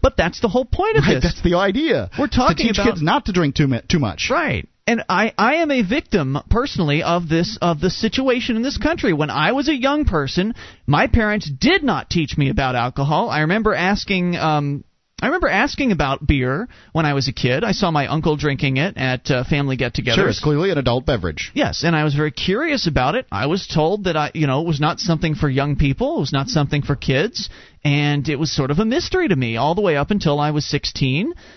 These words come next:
Speaker 1: and then I, you know, I turned sixteen and started.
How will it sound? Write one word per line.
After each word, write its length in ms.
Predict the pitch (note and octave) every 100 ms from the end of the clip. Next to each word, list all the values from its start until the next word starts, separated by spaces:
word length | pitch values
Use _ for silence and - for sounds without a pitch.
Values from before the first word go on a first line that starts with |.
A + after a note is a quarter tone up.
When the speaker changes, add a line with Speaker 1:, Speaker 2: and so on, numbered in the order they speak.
| -
Speaker 1:
and 240 | D#3 D3+
then 220 | C3+ D3
I, 140 | D3+ C#3+
you 160 | F#3
know, 160 | D#3+ D3
I 100 | D#3
turned 260 | - G3 G3
sixteen 600 | G3 - - F3+ A#3 B3
and 260 | C#3+ B2
started. 440 | - D#3 D3+ C#3+